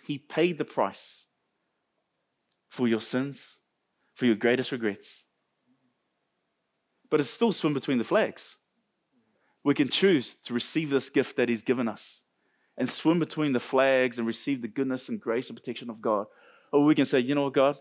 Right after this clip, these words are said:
all good. I'd rather be handed over to myself and suffer my own co-, consequences."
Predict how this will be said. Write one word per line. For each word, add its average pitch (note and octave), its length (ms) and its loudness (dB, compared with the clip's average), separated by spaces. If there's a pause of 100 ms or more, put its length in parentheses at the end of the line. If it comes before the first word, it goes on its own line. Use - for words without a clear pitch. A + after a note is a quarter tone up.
all C3+ 200 2
good. D3 260 2 (1040)
I'd B2+ 180 2
rather C3 280 4
be C3 100 2
handed D3 380 2
over C3 240 6
to B2+ 160 -2
myself - 760 -2 (1000)
and B2+ 100 -8
suffer A#2+ 300 -2
my G#2+ 240 2
own A2+ 60 -4
co-, - 180 -10 (120)
consequences." - 600 -8